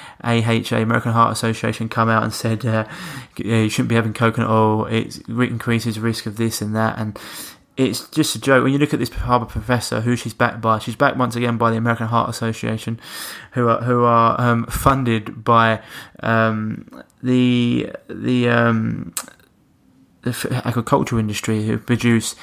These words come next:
cheap rancid oils, and, um, by the food pyramid schemes, and by companies like General Mills into, into the region of one, um, I think it's almost a, a billion pounds a year, something, something like that. The, the numbers is, are ridiculous.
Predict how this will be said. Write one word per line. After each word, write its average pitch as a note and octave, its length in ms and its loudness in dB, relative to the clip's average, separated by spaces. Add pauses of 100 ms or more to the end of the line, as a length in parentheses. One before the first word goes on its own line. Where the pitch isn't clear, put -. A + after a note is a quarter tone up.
(240)
cheap B2 320 2
rancid A#2+ 400 2
oils, A#2 520 4 (380)
and, A2+ 540 0
um, A2 400 2 (720)
by A2+ 180 2
the G#2+ 80 0
food A#2 320 2
pyramid G#2 340 0
schemes, A2 320 -2
and G#2+ 160 -4
by A2+ 220 4 (200)
companies A#2 340 0
like A2+ 100 -2
General A2+ 300 2
Mills A2+ 320 4
into, A2+ 260 -2
into A#2 240 -4
the A2+ 140 0 (420)
region A2+ 300 2
of A2 200 0
one, A2+ 500 2
um, G#2+ 600 0 (180)
I - 100 -10
think E3+ 180 -2
it's - 180 -4
almost A2+ 380 0
a, G#2+ 280 0
a A#2 120 -4
billion A2+ 460 2
pounds A2 340 0
a G2+ 60 -2
year, A#2 320 2 (180)
something, A2+ 320 -2
something G2+ 260 -2
like - 20 -6
that. G#2+ 320 -2
The, A2+ 200 -4 (340)
the A#2 80 -2
numbers A#2 380 2
is, G#2+ 180 -2
are A2+ 140 -2
ridiculous. G#2+ 580 -4